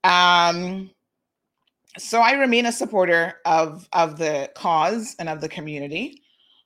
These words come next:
And of course, a lot of ignorant people, as Atlas said, had a lot of comments to make, which were just, some were vulgar and some were just stupid.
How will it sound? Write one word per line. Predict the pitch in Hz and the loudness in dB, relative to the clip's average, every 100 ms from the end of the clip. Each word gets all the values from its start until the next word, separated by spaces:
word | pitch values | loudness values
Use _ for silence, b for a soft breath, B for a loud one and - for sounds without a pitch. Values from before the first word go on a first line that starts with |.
| _ | _
And | 165 170 170 170 | -2 0 2 0
of | 170 | -4
course, | - 196 | -4 -2
a | 190 | 2
lot | 180 | 2
of | 180 | 0
ignorant | 180 170 175 - | -4 -6 -8 -8
people, | 175 - | -10 -6
as | 160 | -6
Atlas | 156 151 160 156 | -4 -4 -6 -8
said, | 156 147 | -4 -6
had | 175 156 | -4 -4
a | |
lot | 151 143 | -2 -4
of | 120 - _ | -6 -14 _
comments | - 160 151 151 | -10 -8 -8 -12
to | 151 | -12
make, | 143 139 | -12 -10
which | 160 - | -12 -12
were | 156 | -14
just, | 135 143 - - - | -12 -14 -16 -18 -6
some | 240 240 | -2 0
were | 226 | 0
vulgar | 185 170 165 165 | 2 2 2 -2
and | 165 | -6
some | - 156 | -8 -10
were | |
just | 143 135 - _ | -10 -12 -14 _
stupid. | 170 139 - 113 117 131 147 | -8 -8 -8 -8 -8 -10 -12